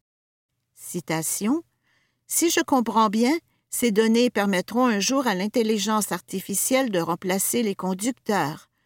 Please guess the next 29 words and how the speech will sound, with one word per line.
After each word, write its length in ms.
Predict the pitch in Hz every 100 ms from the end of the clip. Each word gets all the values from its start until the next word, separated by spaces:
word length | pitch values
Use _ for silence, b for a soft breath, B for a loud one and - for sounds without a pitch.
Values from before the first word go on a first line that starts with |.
| _ _
Fin 240 | - 185
de 120 | 170 156
citation, 800 | - 156 170 170 - 202 220 - -
dit-il, 680 | 151 175 - - 302 302 294 B B B -
pointant 480 | 302 302 240 214
vers 260 | 214 190 170
un 80 | 175
coin 240 | - 220
de 100 | 202
la 140 | 165 175
pièce 500 | - 190 208 208 -
où 140 | 214 202
une 140 | 185
paillasse 560 | - 196 196 180 175 -
malodorante 800 | 196 190 175 175 160 175 185 - -
gît 320 | 160 170 214
sur 280 | 220 - 202
une 120 | 202
palette 380 | - 214 220 190
de 120 | 214
bois. 380 | 202 170 147 160 _ _ _ _ _ _ _ _ _ _ _ _ -
Un 120 | 233
logo 420 | 302 349 220 269
situé 480 | 320 220 190 202 190
à 120 | 165
gauche 280 | 170 240 285
de 120 | 196
son 260 | 196 180 175
écran 460 | 170 - 220 254